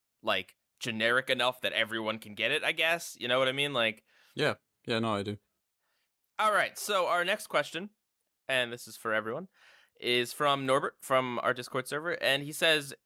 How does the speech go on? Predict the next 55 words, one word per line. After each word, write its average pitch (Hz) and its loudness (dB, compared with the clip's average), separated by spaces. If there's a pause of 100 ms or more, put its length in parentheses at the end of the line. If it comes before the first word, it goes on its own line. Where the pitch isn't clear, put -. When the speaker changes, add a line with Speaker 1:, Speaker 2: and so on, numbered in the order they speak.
Speaker 1:
"Here's 247 0
a 254 -8
question 190 0
I've 156 2
asked 151 2
a 135 -16
few 143 -6
times 127 0
that 120 2
I'd 110 2
like 107 -2
your 107 -14
guys' 117 0
opinion 151 -4
on. 92 -8 (320)
Do 165 -6
you 208 -2
think 220 -2
Nickelodeon 151 2
is 135 -4
focusing 123 0
too - -8
much 165 0
on 110 0
their 110 0
revivals? 139 -2 (280)
Do 127 -2
you 151 0
think 202 -4
these 196 -8
constant 170 -2
revivals 123 0
they've, 117 -2 (340)
they've 127 -6
been 131 -4
doing, 113 2
such - -6
as 110 -4
The - -8
Jungle 127 -2
Movie, 143 -8 (160)
Static 113 -4
Cling, 117 -8 (340)
and 117 -2
the 113 0
revived 113 0
Double 147 -2
Dare, 143 0 (200)
Rugrats, 143 0 (160)
Chris 151 -4
Explains 147 0
It 127 2
All, 123 4
et - -10
cetera, 135 2